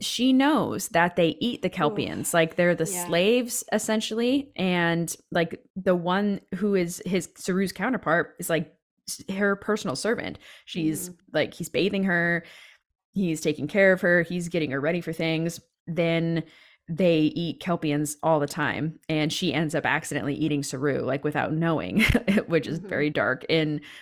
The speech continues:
Speaker 1: what's, uh, in Vaulting Ambition. But
Speaker 2: Mm-hmm.
Speaker 1: so she, she holds that fact back from Saru. She doesn't say, she's like, "Nope, there are no Kelpians. Sorry.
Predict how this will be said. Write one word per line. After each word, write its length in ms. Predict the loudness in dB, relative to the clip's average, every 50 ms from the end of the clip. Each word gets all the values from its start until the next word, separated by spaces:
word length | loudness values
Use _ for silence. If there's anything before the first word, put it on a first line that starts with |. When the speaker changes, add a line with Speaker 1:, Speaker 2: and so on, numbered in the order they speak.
| -8 _
Speaker 1:
what's, 340 | 0 0 0 0 -4 -4 -2
uh, 160 | -2 -2 -2 0
in 220 | -2 -2 -4 -4 -2
Vaulting 320 | -2 -2 0 -2 -2 -2
Ambition. 460 | -2 0 -2 -2 -2 -2 -2 -2 -2 0
But 300 | 2 2 2 2 0 -2 -8 -14
Speaker 2:
Mm-hmm. 300 | -14 -12 -12 -12 -14 -14 -16 _ _ _ _ _
Speaker 1:
so 340 | -4 0 2 4 6 6 4 2
she, 300 | 0 0 0 0 0 -2 -4 -4
she 160 | -2 0 2
holds 300 | 2 2 2 0 0 2
that 280 | 2 2 2 0 0 0
fact 320 | 2 2 2 0 -2 -4
back 300 | -4 -4 -4 -4 -8 -8
from 220 | -8 -6 -6 -6 -6
Saru. 300 | -6 -4 -2 -2 -2 -2
She 140 | -4 -4
doesn't 420 | 0 0 0 0 0 -2 -4 -6 -6
say, 380 | -6 -2 0 2 2 2 0
she's 220 | 0 -2 -4 -2 -2
like, 160 | -2 -2 0
"Nope, 240 | 0 0 -2 -2 -4 -2
there 120 | -2 0
are 40 | 0
no 140 | 0 0 -2
Kelpians. 640 | -2 -4 -4 -2 -2 -2 -2 -2 -2 -4 -6 -8 -8
Sorry. 500 | -4 -4 -2 -2 -2 -4 -6 -8 -10